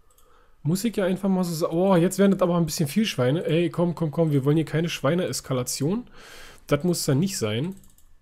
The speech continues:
Und dann habe ich aber genug Zeug, dann habe ich das Zeug, dann habe ich das Zeug. Baue mir den Rest hier noch zusammen. Das bro-, muss nicht mal irgendwie gejammt werden oder sowas, aber ich hätte sonst wieder zu viele Mauerbrecher. Alter Verwalter.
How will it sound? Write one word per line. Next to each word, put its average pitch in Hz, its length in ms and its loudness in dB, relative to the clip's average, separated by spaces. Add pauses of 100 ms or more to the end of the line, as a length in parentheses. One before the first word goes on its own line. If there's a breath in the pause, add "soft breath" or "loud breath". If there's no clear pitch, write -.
(320)
Und 135 100 0
dann 131 140 4
habe 143 160 0
ich 175 80 -2
aber 156 200 2
genug 127 340 -2
Zeug, 175 400 0
dann 139 120 0
habe 131 160 -2
ich 131 60 -8
das - 260 -6
Zeug, 170 180 -4
dann 143 100 0
habe 127 100 -2
ich 127 80 -8
das 175 220 -4
Zeug. 220 340 -4 (1000 loud breath)
Baue 127 220 4
mir 135 160 4
den 123 160 2
Rest 143 300 -2
hier 160 100 0
noch 135 180 0
zusammen. 202 680 -2
Das 143 240 -2
bro-, 151 220 -2
muss 165 260 -2
nicht 170 160 0
mal 160 120 2
irgendwie 143 360 0
gejammt 131 460 -2
werden 202 240 0
oder 196 180 0
sowas, 180 400 -2
aber 160 360 0
ich 147 140 -6
hätte 156 180 -4
sonst 147 280 -2
wieder 143 120 0
zu 226 240 -2
viele 190 280 4
Mauerbrecher. 113 720 0
Alter 107 480 -6
Verwalter. 101 560 -10